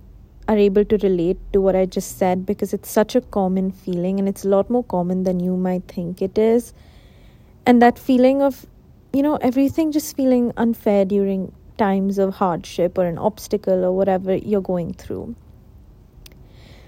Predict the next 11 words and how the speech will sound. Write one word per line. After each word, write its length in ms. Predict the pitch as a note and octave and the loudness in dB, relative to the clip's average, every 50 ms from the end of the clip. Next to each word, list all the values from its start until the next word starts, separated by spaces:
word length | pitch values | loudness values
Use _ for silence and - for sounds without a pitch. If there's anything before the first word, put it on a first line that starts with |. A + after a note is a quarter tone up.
| - - - - - | -20 -20 -20 -6 2
This 200 | A#3 B3+ B3 - | 2 2 4 6
past 400 | - C4 B3+ C4+ C#4 - - - | 4 6 6 4 2 -2 -4 -2
week, 260 | A3+ A3+ A3+ A3+ - | -2 0 0 2 2
I 120 | A#3+ A3+ | 2 4
went 260 | A3 G#3 G#3 G#3 G3+ - | 4 2 0 0 -2 -6
through 600 | - - - A3 A3+ A3 G#3+ G#3+ G#3+ G#3 - - - - - - | -8 -2 2 2 4 4 4 2 2 0 -4 -8 -16 -16 -6 0
a 60 | - A3 | 2 2
major 560 | G#3 G3+ G3 G3 F#3+ F#3+ G3+ G3+ G#3 G#3 G3+ | 4 4 2 2 0 2 2 2 2 2 0
depressive 800 | G#3 - - F#3+ G3+ G3 F#3+ - F3+ F#3 - - F#3+ F#3+ F#3 | -2 -4 -6 -4 -4 -2 -2 -2 -6 -6 -4 -2 -2 -2 0
episode, 760 | F3 - - - G3+ F3+ - - F#3 F3+ F#3 F#3+ G3+ G#3 G3 - | -2 -4 -4 -6 -8 -8 -6 -4 -2 0 0 0 0 -2 -4 -6
and 640 | - - F#3 F#3 F3+ F3+ F3+ F3+ F3+ F3+ F3 F3+ F#3 | -8 -6 -6 -4 -4 -4 -4 -4 -4 -4 -6 -6 -8